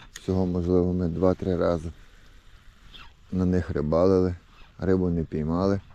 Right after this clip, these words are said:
І вони сидять в коробці,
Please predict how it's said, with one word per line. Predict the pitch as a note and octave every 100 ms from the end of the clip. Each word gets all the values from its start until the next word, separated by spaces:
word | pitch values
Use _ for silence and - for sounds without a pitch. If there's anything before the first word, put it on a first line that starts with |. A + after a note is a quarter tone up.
| - - - - - - - - - - - - -
І | F2
вони | F2+ F#2
сидять | F2+ F2 E2+ F2 F2 - - -
в |
коробці, | - E2 E2 G#2 - G2+